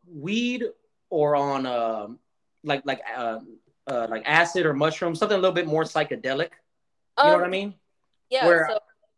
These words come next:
Speaker 2: I actually love, um, psychedelics, like mushrooms and, uh, D M T. Um, don't really like acid so much,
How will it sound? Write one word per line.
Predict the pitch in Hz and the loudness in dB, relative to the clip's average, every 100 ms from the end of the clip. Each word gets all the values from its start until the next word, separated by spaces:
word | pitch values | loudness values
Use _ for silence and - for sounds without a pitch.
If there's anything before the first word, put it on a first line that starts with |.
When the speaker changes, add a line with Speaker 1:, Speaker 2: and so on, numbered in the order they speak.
| 202 | -8
Speaker 2:
I | 202 285 320 | -4 -2 -4
actually | 320 - 247 | -10 -14 -16
love, | 202 180 185 180 175 175 | -14 -10 -8 -8 -10 -14
um, | 180 170 165 160 _ - | -12 -12 -14 -20 _ -12
psychedelics, | 160 - 156 147 156 - | -12 -12 -12 -12 -14 -10
like | 156 151 _ | -10 -10 _
mushrooms | 180 175 - 165 160 139 - - | -12 -12 -14 -20 -20 -20 -20 -16
and, | 165 156 160 | -10 -10 -8
uh, | 151 151 160 _ _ _ _ _ _ | -8 -8 -12 _ _ _ _ _ _
D | 190 175 | -12 -10
M | 165 | -10
T. | - 170 160 156 | -14 -14 -8 -4
Um, | - 156 160 | -2 0 0
don't | 190 233 | 0 2
really | 254 | 2
like | 208 196 | 2 2
acid | 165 175 170 | -2 -10 -14
so | - 160 | -14 -12
much, | 156 151 - | -10 -12 -16